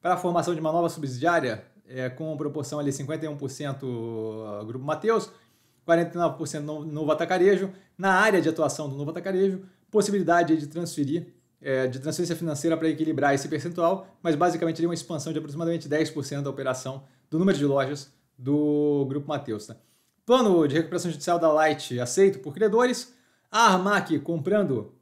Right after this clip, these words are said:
a Terram, sessenta e cinco por cento da operação por sessenta e cinco milhões, então a operação ali como um todo avaliada em cem milhões, com opção de compra do restante em dois mil e vinte e nove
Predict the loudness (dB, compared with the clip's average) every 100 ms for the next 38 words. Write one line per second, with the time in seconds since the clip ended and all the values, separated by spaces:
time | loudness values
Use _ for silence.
0 | _ -4 2 4 4 0 -4 _ _ _
1 | _ _ _ _ _ -6 0 2 4 4
2 | 2 -4 -2 -2 -2 0 -2 -2 -4 -6
3 | -10 -10 -10 -10 -2 0 2 -2 -6 -8
4 | -10 -8 -8 -8 -8 -6 -4 -2 -2 -2
5 | -4 -6 -6 -4 -4 -6 -14 _ _ _
6 | 0 2 2 0 0 -2 0 2 0 0
7 | -2 -2 -4 -2 0 -2 -4 -2 0 0
8 | -2